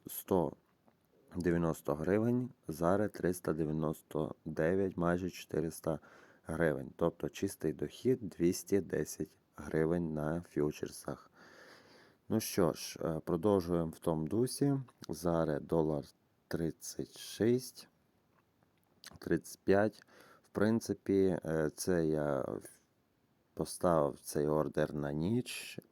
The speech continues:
і будемо продовжувати в тому дусі. Тому підтримай відео лайком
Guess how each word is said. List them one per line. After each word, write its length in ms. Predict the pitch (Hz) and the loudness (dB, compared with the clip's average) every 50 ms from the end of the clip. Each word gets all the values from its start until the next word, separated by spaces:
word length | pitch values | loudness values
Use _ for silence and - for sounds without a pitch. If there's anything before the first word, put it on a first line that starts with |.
| _ _ - | _ _ -8
і 340 | - 92 95 101 110 113 104 | -4 -2 0 2 2 0 0
будемо 320 | 98 92 87 87 98 92 | 0 0 0 0 0 -2
продовжувати 640 | - 82 78 - 80 82 87 90 92 87 - - 87 | -2 -2 0 0 2 2 2 0 0 -2 -2 -2 -4
в 20 | |
тому 360 | - - 82 82 85 82 78 - - - - - - - _ - | -4 -2 -2 -2 0 -2 -4 -6 -10 -20 -20 -20 -20 -20 _ -8
дусі. 400 | 82 - 85 80 76 - - - - | -2 0 0 0 0 -2 -6 -8 -4
Тому 320 | - 82 85 85 90 82 - - | -2 -2 0 0 0 -2 -4 -2
підтримай 640 | - 85 - _ - - 90 92 87 82 80 76 71 | -4 -4 -4 _ -6 -2 -2 0 0 0 0 -2 0
відео 420 | 78 87 82 69 - 73 69 69 | 0 0 0 0 0 -2 -2 0
лайком 680 | 65 67 73 73 71 73 78 - - 95 107 117 120 | 0 0 0 0 0 0 -2 -4 -4 -4 -4 -4 -6